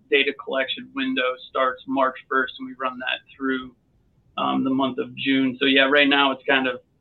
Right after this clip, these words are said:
you know, we've got all these field crews and other masters and P H D students, tech-, technicians out in the field, but they're also wrapping up trapping season, and so they're super busy. So sometimes they, they call me in for backup <laughs> to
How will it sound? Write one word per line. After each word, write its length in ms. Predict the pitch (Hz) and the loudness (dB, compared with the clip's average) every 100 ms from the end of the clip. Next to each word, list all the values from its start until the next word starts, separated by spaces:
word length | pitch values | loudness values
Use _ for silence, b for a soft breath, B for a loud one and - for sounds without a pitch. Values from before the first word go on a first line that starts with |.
| _ _ _ _ _ | _ _ _ _ _
you 80 | 147 | -2
know, 100 | 139 | 0
we've 140 | 135 | 2
got 120 | 143 139 | 4 6
all 160 | 135 | 4
these 120 | 135 - | 4 -2
field 260 | 143 143 135 | 0 0 2
crews 260 | 139 135 131 | 0 0 2
and 80 | 135 | 2
other 180 | 131 | 2
masters 500 | 131 131 131 - 135 127 | 0 0 0 -2 -6 -6
and 120 | 123 | -8
P 140 | 139 131 | -2 -2
H 80 | - | 0
D 140 | 139 135 | -4 -4
students, 280 | 135 131 135 | -6 -8 -10
tech-, 200 | - _ | -16 _
technicians 560 | 135 - 135 131 131 | -8 -6 -8 -6 -2
out 120 | 131 | -2
in 60 | 123 | -2
the 140 | - | -4
field, 140 | 135 131 | -4 -4
but 80 | 127 | -4
they're 140 | 135 | 2
also 320 | 135 135 131 | 2 0 -6
wrapping 440 | 131 127 131 131 131 | 0 2 2 -4 -8
up 140 | 127 - | -8 0
trapping 480 | 143 131 131 127 _ | 4 4 0 -10 _
season, 480 | 131 127 127 123 123 - 127 | -10 -10 -12 -14 -14 -14 -10
and 180 | 123 123 | -10 -6
so 120 | 135 123 | -6 -4
they're 140 | 123 - | -6 -6
super 220 | 139 127 123 | -8 -8 -6
busy. 320 | 131 127 123 127 | -6 -6 -10 -12
So 80 | 120 | -10
sometimes 380 | 131 127 123 123 | -10 -8 -10 -10
they, 160 | 123 - - | -14 -16 -20
they 80 | |
call 300 | - 131 123 | -8 -6 -4
me 120 | 123 127 | -8 -14
in 80 | - | -16
for 100 | - | -6
backup 420 | 123 - 131 - - | -4 -4 -6 -8 -18
<laughs> 160 | - - | -2 6
to 180 | 202 | 6